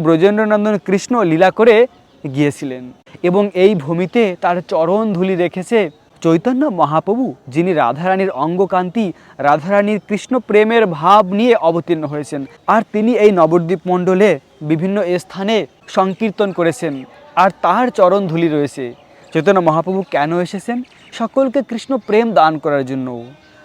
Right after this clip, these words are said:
আলাদা আলাদা যুগ রয়েছে, সেই যুগে ভগবান তার আলাদা আলাদা রকমের ভজনের পন্থা দিয়েছে। আর এই কলিযুগের প্রভাব এতটাই ভয়ঙ্কর, তাই ভগবান সব থেকে শক্তিশালী বস্তু নিয়ে এসেছে।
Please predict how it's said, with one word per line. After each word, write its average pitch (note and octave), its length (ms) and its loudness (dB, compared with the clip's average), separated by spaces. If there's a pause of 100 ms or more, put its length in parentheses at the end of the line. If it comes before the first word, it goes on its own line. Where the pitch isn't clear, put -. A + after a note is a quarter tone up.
(200)
আলাদা E3+ 360 4
আলাদা F3+ 300 4
যুগ E3 300 0
রয়েছে, F3 320 0
সেই G3 300 2
যুগে F3 300 2
ভগবান F3+ 460 4 (380)
তার G#3 120 6 (120)
আলাদা E3 360 4
আলাদা F#3+ 240 6
রকমের F#3 380 4
ভজনের E3 540 0
পন্থা D3 380 -4
দিয়েছে। C#3+ 380 -4 (320)
আর F#3+ 200 6
এই B3+ 200 4
কলিযুগের F#3+ 540 2
প্রভাব G3 400 0 (160)
এতটাই G#3+ 460 -2
ভয়ঙ্কর, F#3 640 0 (340)
তাই F#3 140 6
ভগবান E3 680 2
সব - 180 -6 (160)
থেকে C#4 200 2
শক্তিশালী B3 540 -2
বস্তু G3+ 320 0
নিয়ে E3+ 240 -2
এসেছে। D3+ 280 -10